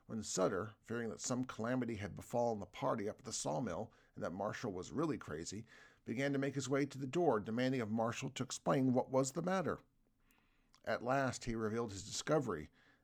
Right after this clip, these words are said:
and laid before Captain Sutter the pellicles of gold he had picked up in the ditch.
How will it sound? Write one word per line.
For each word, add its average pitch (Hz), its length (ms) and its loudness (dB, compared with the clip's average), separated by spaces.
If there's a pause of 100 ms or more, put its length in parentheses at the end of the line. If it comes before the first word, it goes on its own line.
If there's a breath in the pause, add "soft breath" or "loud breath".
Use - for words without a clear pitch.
and 98 160 -8
laid 110 220 0
before 107 260 -4
Captain 107 440 -4
Sutter 104 300 -2
the 95 100 -8
pellicles 107 560 -2
of 92 160 -16
gold 107 460 0
he 95 120 -4
had 90 160 -4 (260 soft breath)
picked 117 260 -2
up 104 180 -2
in 90 100 -6
the 92 80 -4
ditch. 95 500 -6